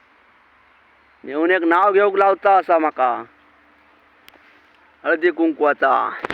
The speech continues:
हा, नाव बघूया मेवणी काय घेता ती.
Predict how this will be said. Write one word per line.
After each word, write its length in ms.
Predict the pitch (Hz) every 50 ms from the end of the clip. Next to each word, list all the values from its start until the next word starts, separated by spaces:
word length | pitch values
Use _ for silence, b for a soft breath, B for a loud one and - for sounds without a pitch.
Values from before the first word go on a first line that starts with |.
| - _ _ _ _ _ _ _ _ - _ _ _ _ _ _ _ _ _ _ _ _ _ _ _ _ _ _ _ _ _ _ - -
हा, 540 | 131 143 151 147 143 135 127 120 113 87 - - _ _ _ _ _ _ _ _ _ _ _ _ _ _ -
नाव 240 | 123 147 175 196 196
बघूया 300 | 196 190 185 185 180 170
मेवणी 340 | 165 165 165 165 160 160
काय 180 | 156 143 139 135
घेता 240 | 131 127 113 - 127
ती. 160 | 117 - 107